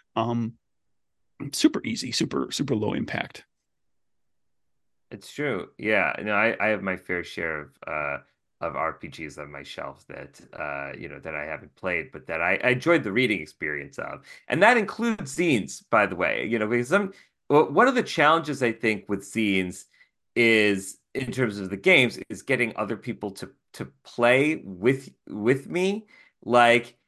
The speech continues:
Speaker 2: if I say to somebody, you know, "Hey, let's play this role-playing game that you've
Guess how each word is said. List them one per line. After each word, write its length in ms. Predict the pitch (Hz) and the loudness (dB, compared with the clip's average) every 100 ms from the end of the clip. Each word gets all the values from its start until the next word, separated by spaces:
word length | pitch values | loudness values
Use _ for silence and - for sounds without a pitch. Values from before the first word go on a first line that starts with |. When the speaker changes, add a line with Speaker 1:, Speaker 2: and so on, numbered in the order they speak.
| _ - | _ -2
Speaker 2:
if 140 | 131 | 4
I 240 | 143 185 | 6 6
say 260 | 202 - 170 | 4 0 0
to 100 | 147 | 0
somebody, 680 | 135 139 123 120 113 110 104 | 0 0 0 -2 0 -2 -2
you 160 | 110 110 | -2 0
know, 260 | 101 92 | 2 2
"Hey, 360 | 85 113 143 107 | 0 4 6 6
let's 280 | 104 156 - | 4 2 0
play 320 | - 180 143 | 0 4 4
this 360 | 117 117 104 - _ | 4 2 0 -10 _
role-playing 760 | 85 101 139 165 - 151 127 117 | -8 2 4 4 2 0 2 0
game 260 | 117 107 | -2 -2
that 140 | 98 78 | -2 -4
you've 260 | 90 85 | -6 -10